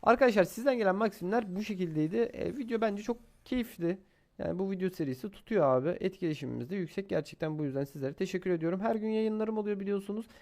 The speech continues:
Yayınlardan haberdar olabilmek adına kanala abone olup bildirim zilini açmayı lütfen unutmayın. Videoda hoşunuza gittiyse bir like'ınızı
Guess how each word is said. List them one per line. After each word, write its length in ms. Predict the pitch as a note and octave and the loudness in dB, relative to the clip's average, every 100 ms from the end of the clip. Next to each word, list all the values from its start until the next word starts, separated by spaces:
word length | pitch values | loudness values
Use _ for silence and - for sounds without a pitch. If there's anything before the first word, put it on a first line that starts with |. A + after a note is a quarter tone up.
| _ - | _ -4
Yayınlardan 540 | A#3 F#3+ D3+ C3 B2 | 0 4 6 6 2
haberdar 520 | C3 G#3 G3+ F#3 F#3+ | 2 4 6 6 6
olabilmek 500 | F3+ F3 E3+ E3+ E3 | 4 2 0 0 0
adına 320 | D#3+ D3+ F#3+ G#3+ _ - | -2 0 -2 -4 _ -6
kanala 320 | F3 E3 D3+ | -2 2 4
abone 360 | A2+ C3+ D3 D3 | 4 4 2 0
olup 280 | C#3 F#3 - _ C#4 | 0 -2 -6 _ -6
bildirim 320 | A3 G3+ E3+ | 0 2 2
zilini 240 | D3 B2 | 0 0
açmayı 340 | A#2+ A#2+ A2+ A#2+ | 0 -2 -4 -4
lütfen 200 | - F3+ | -4 -2
unutmayın. 480 | F3+ F3+ F3+ F#3 - - | -2 -4 -4 -4 -6 -10
Videoda 280 | A3 F3 D3+ | -4 -2 0
hoşunuza 380 | C#3 C#3+ C3 C3 | -2 -2 -4 -4
gittiyse 640 | E3+ - C3 - F3+ F#3+ _ _ _ _ | -6 -6 -6 -2 -2 -2 _ _ _ _
bir 120 | G3 | -2
like'ınızı 720 | E3 C3+ C3 C3 C3 F3 G3+ | 4 4 4 -2 -4 -4 -4